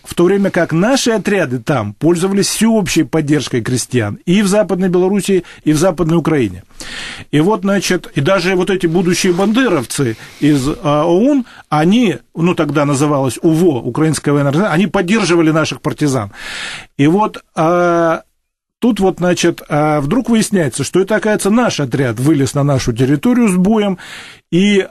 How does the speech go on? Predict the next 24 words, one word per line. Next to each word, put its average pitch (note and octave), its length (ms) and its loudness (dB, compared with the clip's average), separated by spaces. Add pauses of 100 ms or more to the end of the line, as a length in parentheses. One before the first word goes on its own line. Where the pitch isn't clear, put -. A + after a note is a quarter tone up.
а D#3+ 140 -2
мы B3 160 2
уже F#3+ 240 2
успели F3 380 2
полякам D3 480 -2
там C3 200 -2
как B2 140 -8
что-то C3+ 220 0
при-, F3 140 -4
и D#3+ 40 2
начался G3 400 0
там G3+ 140 0
скандал, D3+ 480 0
была F3+ 200 0
создана C#3 380 0
комиссия, G#3 580 2
это D#3+ 160 0
дело C#3+ 280 0
всё C#3 160 -4
запретили, E3+ 640 2
сказали D3+ 420 0
это C#3 120 -4
всё C#3+ 160 -2
распустить, D#3 680 0